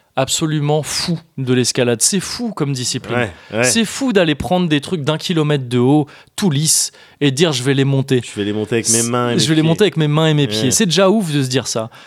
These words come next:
Speaker 1: Dans, sur des prises qui, encore une fois, tu vois les trucs, c'est nous, nos doigts, ils tiennent pas dessus.
Speaker 2: Ouais.
Speaker 1: Nos doigts, on, on les
Speaker 2: Ouais.
Speaker 1: met, on se les
Speaker 2: Ça
Speaker 1: coupe.
Speaker 2: glisse, ouais.
Speaker 1: Ça glisse et on s'est coupé le
Speaker 2: Ouais.
Speaker 1: doigt en même temps.
Speaker 2: Ouais.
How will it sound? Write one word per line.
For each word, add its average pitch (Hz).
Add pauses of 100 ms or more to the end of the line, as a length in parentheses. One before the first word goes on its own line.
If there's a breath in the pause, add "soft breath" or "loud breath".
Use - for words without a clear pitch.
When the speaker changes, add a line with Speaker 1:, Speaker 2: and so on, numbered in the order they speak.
(100)
Speaker 1:
Dans, 156
sur 226
des 208
prises 214
qui, 190
encore 175
une 170
fois, 180
tu -
vois 151
les 151
trucs, 147
c'est 147
nous, 165
nos 165
doigts, 147
ils 147
tiennent 127
pas 120
dessus. 110
Speaker 2:
Ouais. 113 (160)
Speaker 1:
Nos 139
doigts, 147
on, 139
on 151
les 156
Speaker 2:
Ouais. 156
Speaker 1:
met, 185 (100)
on 151
se -
les 147
Speaker 2:
Ça 123
Speaker 1:
coupe. 110
Speaker 2:
glisse, -
ouais. 117
Speaker 1:
Ça 175
glisse 190
et 180
on 160
s'est 143
coupé 202
le 160
Speaker 2:
Ouais. 120
Speaker 1:
doigt 151
en 143
même 135
temps. 117
Speaker 2:
Ouais. 101